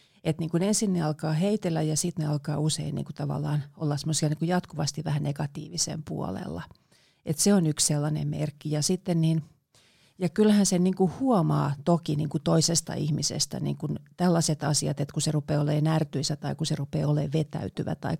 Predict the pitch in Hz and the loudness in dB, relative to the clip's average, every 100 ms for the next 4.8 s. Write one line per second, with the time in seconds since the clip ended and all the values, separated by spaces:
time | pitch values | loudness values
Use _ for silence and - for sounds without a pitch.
0 | - 156 143 143 156 156 180 160 143 - | -2 -2 -2 -2 -2 0 0 0 -2 -4
1 | - 139 - 139 - 147 156 - - - | -6 -6 -6 -10 -10 -4 -4 -6 -20 -20
2 | _ _ - 175 165 165 220 214 - 151 | _ _ -6 -2 -2 2 6 6 4 0
3 | 147 143 - 147 151 - 156 - 254 - | 2 0 0 0 -2 0 -4 -2 -2 2
4 | 165 - - 135 147 151 143 | 0 0 -4 -2 -2 0 -2